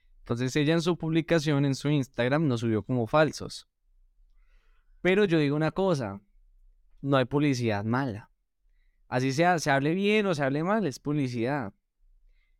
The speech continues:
Y, vi-, viejo, yo, yo dije, "No, la gente nos va a atacar, la gente nos va a tirar duro".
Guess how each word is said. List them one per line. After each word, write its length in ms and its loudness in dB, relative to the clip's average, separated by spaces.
Y, 180 2
vi-, 560 0
viejo, 420 0
yo, 280 0
yo 280 2
dije, 220 2
"No, 140 2
la 100 2
gente 220 -2
nos 140 -2
va 60 -14
a 40 -10
atacar, 420 -8
la 140 -2
gente 260 -4
nos 140 0
va 120 -8
a 20 -6
tirar 400 -4
duro". 540 0